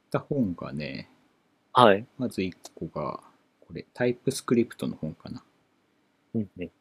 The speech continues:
Speaker 1: レイ先生と学ぶタイプスクリプト入門っていうやつ。
Speaker 2: はい。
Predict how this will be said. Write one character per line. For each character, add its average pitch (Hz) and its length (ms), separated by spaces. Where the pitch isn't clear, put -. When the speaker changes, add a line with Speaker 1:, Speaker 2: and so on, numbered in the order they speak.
Speaker 1:
レ 143 120
イ 110 100
先 85 300
生 85 300
と - 120
学 78 320
ぶ 78 140
タ 92 180
イ 90 80
プ - 160
ス - 140
ク - 140
リ 85 80
プ - 140
ト 87 140
入 85 240
門 64 200
っ - 40
て - 100
い 80 40
う - 20
や - 120
つ。 - 220
Speaker 2:
は 107 200
い。 95 80